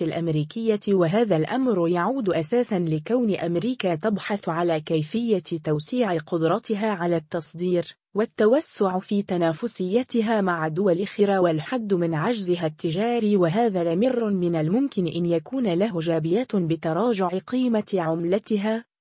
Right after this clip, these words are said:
إذ يصبح للدولار أكثر تنافسية على مستوى الصادرات، وخاصة أن الولايات المتحدة لا يربكها العجز لكونها تحتوى على أكبر مخزون من الذهب في العالم.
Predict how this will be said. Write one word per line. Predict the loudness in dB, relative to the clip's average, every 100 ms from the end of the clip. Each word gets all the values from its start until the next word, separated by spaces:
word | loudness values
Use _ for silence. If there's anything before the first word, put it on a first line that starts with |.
| -4
إذ | -2
يصبح | 0 0 -2 -6 -2 0
للدولار | 0 2 2 2 0
أكثر | -2 -6 -6 -4 -2 -2
تنافسية | 0 0 0 -2 -4 0 0 0
على | 0 0 0 0 2
مستوى | 0 0 0 0
الصادرات، | 0 -2 0 2 2 2 0 0
وخاصة | 0 0 -2 -2 0 -2 0
أن | -2 0 0
الولايات | 0 2 2 2 2 0 0
المتحدة | 0 -2 -2 -6 -4 0 0 2
لا | 2 2 2
يربكها | 2 0 -2 0 0 0
العجز | 0 0 -2 -2 -2
لكونها | -2 -2 -2 0 0 0
تحتوى | -2 -6 -8 -4 -2
على | 0 0 0 0
أكبر | 0 -2 0 2 0
مخزون | -2 -4 -2 0 2 2
من | 2 2
الذهب | 0 -2 -4 0 2 0
في | -2 -2
العالم. | -2 -2 -2 -2 -2 -6